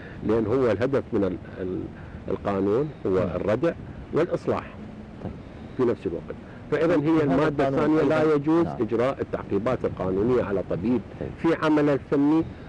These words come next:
Speaker 1: بأي اتهام كان إلا بعد صدور قرار
Speaker 2: طيب.
Speaker 1: لجنة طبية بتخطئته. شيء
Speaker 2: هل هناك
Speaker 1: ثالث.
Speaker 2: إجراءات رادعة للأطباء في بعض الحالات؟
Speaker 1: نعم.
Speaker 2: يعني في
Speaker 1: نعم.
Speaker 2: قانون حماية الأطباء هنالك حماية للمواطن أو المريض؟
Speaker 1: نعم، نعم،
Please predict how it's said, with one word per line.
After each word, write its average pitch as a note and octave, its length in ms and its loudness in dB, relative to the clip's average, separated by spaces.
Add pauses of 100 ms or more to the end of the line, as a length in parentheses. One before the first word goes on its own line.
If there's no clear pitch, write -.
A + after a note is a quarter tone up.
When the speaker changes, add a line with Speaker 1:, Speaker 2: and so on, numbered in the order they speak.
(100)
Speaker 1:
بأي E3 360 2
اتهام B2+ 400 0 (120)
كان C3+ 100 0 (120)
إلا A2+ 240 0
بعد A2 320 -2 (100)
صدور G#2 260 0 (120)
قرار G#2+ 360 0
Speaker 2:
طيب. G#2+ 120 0 (180)
Speaker 1:
لجنة A#2 380 0
طبية B2+ 480 2 (420)
بتخطئته. - 680 -4 (640)
شيء A3 120 2
Speaker 2:
هل D3+ 60 2
هناك F#3 360 2
Speaker 1:
ثالث. D#3 40 2 (120)
Speaker 2:
إجراءات C3 320 2 (500)
رادعة B2 360 2
للأطباء A#2 500 2
في A#2 140 0
بعض G2 220 2
الحالات؟ G#2+ 560 0
Speaker 1:
نعم. - 200 0
Speaker 2:
يعني E2 120 -4 (160)
في G#2 60 0
Speaker 1:
نعم. G2+ 120 2
Speaker 2:
قانون G#2+ 300 0
حماية A2 340 0
الأطباء G#2 640 2
هنالك G#2 360 0
حماية G#2+ 340 2
للمواطن G#2+ 540 2
أو G#2+ 80 2
المريض؟ G#2 400 2 (100)
Speaker 1:
نعم، G2+ 60 0
نعم، G2 220 -2